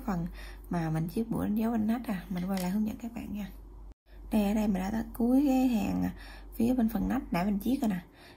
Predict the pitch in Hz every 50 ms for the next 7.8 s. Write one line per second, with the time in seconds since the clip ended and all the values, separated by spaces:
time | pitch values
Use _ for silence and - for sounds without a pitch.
0 | - - - 240 220 214 202 220 233 254 - 180 185 214 208 220 269 277 214 208
1 | 208 226 190 175 180 214 220 208 196 190 185 185 180 175 196 196 190 196 220 277
2 | 302 - - - - - - - - - - 196 196 190 202 214 220 233 240 -
3 | 208 196 190 185 185 180 - - - - - 202 208 196 185 180 180 - - -
4 | - - - - - - - - - - - - - - - - - - - -
5 | - - - - - - - - 226 226 233 - - - - - - - - -
6 | - - - - - - - - - - - - - - - - - - - -
7 | - - 175 185 180 180 175 175 - - - 180 165 170 196 220